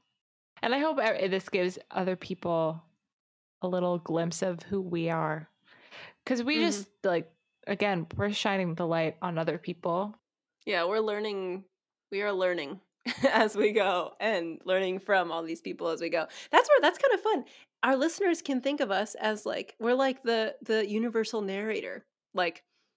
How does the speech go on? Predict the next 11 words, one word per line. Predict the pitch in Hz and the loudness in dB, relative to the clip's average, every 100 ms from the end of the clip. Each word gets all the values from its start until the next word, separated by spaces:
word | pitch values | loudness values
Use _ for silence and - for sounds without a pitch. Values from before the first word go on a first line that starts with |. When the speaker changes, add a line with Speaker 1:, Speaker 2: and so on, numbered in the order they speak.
| _ - | _ -2
Speaker 2:
we're | 214 | -2
just | 185 226 208 - - - _ _ 220 | 0 -4 -4 -8 -10 -12 _ _ -4
another | 214 220 226 233 233 _ | -2 2 2 0 -4 _
set | - 233 | -6 -4
of | 233 | -2
gals | 226 226 220 226 - _ | -2 0 -2 -4 -10 _
starting | - 233 196 220 | -6 -2 -2 -2
off | 220 220 | -4 -4
on | 220 | -6
their | 220 220 | -6 -8
careers. | - 226 208 208 226 | -4 -4 -2 -6 -8